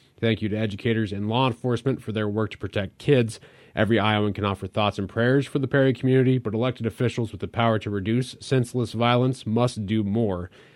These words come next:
Again, those were all statements released yesterday following the shooting. The twenty twenty-four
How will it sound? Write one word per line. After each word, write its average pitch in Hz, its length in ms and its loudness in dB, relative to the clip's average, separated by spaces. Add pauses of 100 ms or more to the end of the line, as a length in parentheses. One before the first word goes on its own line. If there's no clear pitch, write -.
Again, 110 140 4
those 107 180 2
were 107 80 2
all 101 100 2
statements 104 440 -2
released 104 360 -4
yesterday 104 800 0
following 123 400 2
the 98 80 -2
shooting. 95 440 -2 (400)
The 104 180 0
twenty 120 220 0
twenty-four 113 520 0